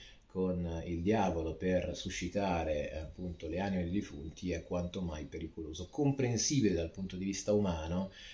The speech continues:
voler avere un rapporto, appunto sentire che cosa ci dicono i nostri defunti, ma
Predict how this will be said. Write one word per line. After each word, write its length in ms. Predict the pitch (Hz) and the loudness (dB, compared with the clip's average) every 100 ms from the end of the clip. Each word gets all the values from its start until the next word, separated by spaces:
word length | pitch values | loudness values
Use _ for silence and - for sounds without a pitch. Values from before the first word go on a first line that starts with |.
| - | -14
voler 560 | - 87 92 98 92 82 | -4 2 4 6 6 4
avere 500 | 85 - 82 90 90 | 0 -2 0 2 4
un 120 | 82 | 2
rapporto, 680 | 78 80 101 98 78 - 76 | -2 -4 0 2 2 -2 -8
appunto 380 | - 85 73 82 | -8 -10 -10 -8
sentire 760 | - 87 80 98 117 87 76 | -6 -6 -6 -2 0 0 -2
che 160 | 73 73 | -4 -10
cosa 160 | 85 85 | -8 -8
ci 160 | 85 | -6
dicono 260 | 92 90 87 | -8 -6 -4
i 40 | |
nostri 280 | 87 90 90 | -4 -6 -4
defunti, 500 | 92 92 80 71 80 | -6 -6 -12 -12 -10
ma 260 | 76 73 | -8 -6